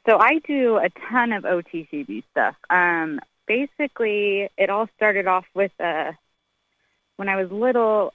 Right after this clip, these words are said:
um, a man named a racehorse after one of my cousins who passed away because she wrote for the Thoroughbred magazine.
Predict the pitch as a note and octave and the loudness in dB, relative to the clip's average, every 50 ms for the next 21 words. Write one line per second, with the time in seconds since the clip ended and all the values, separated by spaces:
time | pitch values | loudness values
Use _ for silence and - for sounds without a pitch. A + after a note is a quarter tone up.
0 | _ _ F#3 F3+ F3 F3 E3+ - F3 F3+ F#3 G3 G#3 G#3 G3+ G3+ G3 G3 G3 G3+ | _ _ -8 -8 -8 -8 -10 -10 -10 -8 -8 -6 -4 -4 -4 -4 -4 -4 -6 -10
1 | F#3+ _ _ _ _ - F#3 F#3+ F#3+ F#3+ F#3 F#3 F3+ F#3 F3 - E3+ F3+ G#3 C#4 | -12 _ _ _ _ -12 -8 -6 -4 -4 -4 -4 -4 -4 -4 -2 2 2 2 2
2 | - - - A3 G3+ F#3+ - - F#3 F3+ - - F3+ F3+ F3+ F3 F3 F3 F3 E3 | 2 2 4 4 4 4 2 -2 -2 -2 -2 -4 -2 -2 -2 -2 -2 -2 -2 -2
3 | D#3+ D#3+ _ - - A#3 A3 G3+ G#3 G3+ G3 - - G3+ F#3 - F3+ F3 F3 _ | -2 -4 _ 0 0 2 2 2 2 0 0 0 0 -2 0 2 -2 -2 0 _
4 | - E3 E3+ E3+ E3 E3+ - - F#3+ F3 - - - G3 F#3 F3 F#3 F#3 F3 _ | 2 4 4 4 2 0 -4 -4 -4 -4 -2 0 2 2 4 6 6 6 6 _
5 | _ _ - F3+ F3 F3 E3+ E3 E3+ _ F3+ F3 F3+ F3+ F3 _ F#3+ F#3 F#3 F3+ | _ _ 2 4 4 4 2 0 -2 _ -2 0 0 0 2 _ 2 2 2 0
6 | _ _ _ _ _ _ _ _ _ _ _ _ _ _ _ - D#4+ D#4 C4+ - | _ _ _ _ _ _ _ _ _ _ _ _ _ _ _ -14 -12 -12 -10 -6
7 | - D#3+ E3 E3+ F3 F3 F#3 E3 - - - - D#3+ D#3+ | -4 -4 -4 0 0 0 0 0 -4 -6 -6 -6 -8 -8